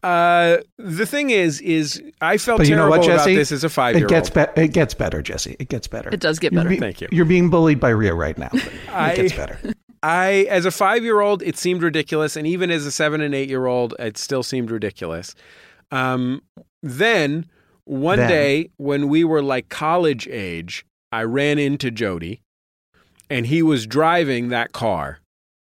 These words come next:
Speaker 1: It had, like, two hundred thousand miles on it by that
Speaker 2: Whoa.
Speaker 1: point, or a hundred and fifty thousand miles. It was then, I guess, what, about fifteen years old. Um,
Speaker 2: Right.
Speaker 1: it had been the family car that entire time, and it looked fantastic.
Speaker 3: Yes.
Speaker 1: It looked fantastic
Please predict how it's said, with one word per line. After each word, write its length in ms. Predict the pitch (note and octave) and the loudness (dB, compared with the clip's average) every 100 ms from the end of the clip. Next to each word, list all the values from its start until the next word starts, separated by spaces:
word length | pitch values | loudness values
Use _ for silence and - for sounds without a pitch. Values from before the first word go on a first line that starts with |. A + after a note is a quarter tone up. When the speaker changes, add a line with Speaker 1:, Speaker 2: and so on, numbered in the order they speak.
| - | -2
Speaker 1:
It 140 | F#3+ | 2
had, 360 | F#3+ F#3+ E3 D#3+ | 2 2 0 0
like, 220 | F#3+ F3 | 0 0
two 220 | - A#3+ | -2 0
hundred 340 | G#3+ A3 G3 D#3+ | 0 2 2 2
thousand 400 | E3+ D#3 C#3+ C#3 | 2 2 2 0
miles 360 | B2+ B2 A2 | 0 0 -2
on 160 | G#2+ G2 | -2 -4
it 80 | G2+ | -4
by 140 | G#2+ | 0
that 180 | B2 A#2+ | 2 2
Speaker 2:
Whoa. 120 | A2+ | 2
Speaker 1:
point, 200 | G#2 F#2 | 0 -2
or 80 | G2 | -4
a 60 | G2+ | -4
hundred 300 | C3+ C3+ C3+ | -2 -2 -4
and 100 | B2+ | -2
fifty 280 | C3+ A2+ G#2+ | -4 -4 -4
thousand 340 | A2 G2+ G#2 | -2 -4 -4
miles. 340 | G2+ F#2 F#2 F#2+ | -6 -6 -6 -8
It 80 | G#2 | -8
was 240 | G2+ F#2+ - - - _ | -8 -10 -16 -20 -20 _
then, 360 | A#2 C3+ C#3 C#3 | -6 -2 0 -2
I 140 | B2+ | -2
guess, 300 | A#2 B2+ A#2+ | -2 -2 -2
what, 180 | D3+ A#2 | -2 -2
about 220 | G2+ G#2 | -2 -6
fifteen 580 | - - F#3 - E3+ C#3 | -4 0 0 0 -2 0
years 300 | B2+ B2 A#2 | 0 -2 -4
old. 400 | G#2+ F2 D2+ E2+ - _ _ _ - | -4 -6 -8 -14 -20 _ _ _ -6
Um, 180 | A#2+ | -4
Speaker 2:
Right. 120 | A#2 C#3+ | -2 0
Speaker 1:
it 80 | |
had 160 | C#3+ C#3 | 0 2
been 160 | D3 D3 | 0 0
the 80 | C3+ | 0
family 380 | D#3 D#3+ F3 | -2 0 0
car 240 | E3 D3+ C#3 | -2 0 0
that 140 | C3 B2+ | 0 -2
entire 380 | B2 C#3 C3+ | -2 -2 -2
time, 340 | C3 A#2+ A2 G2+ _ - | -2 -4 -4 -4 _ -4
and 140 | D3+ | -2
it 100 | D#3+ | -2
looked 400 | D#3 E3 F3 - - | 0 0 0 -4 -18
fantastic. 920 | - - F3 E3 - A#3+ G3 - - - | -10 -2 -2 -2 -2 -4 -4 -4 -4 -4
Speaker 3:
Yes. 380 | F3+ G3+ - - - - | -2 -4 -6 -18 -10 -2
Speaker 1:
It 160 | A3+ | 0
looked 320 | A#3+ C4+ - - | 2 0 0 -14
fantastic 880 | - C4+ B3 G3+ C4+ D4 C4+ E3+ - | -8 -4 -4 -2 0 0 0 -4 -8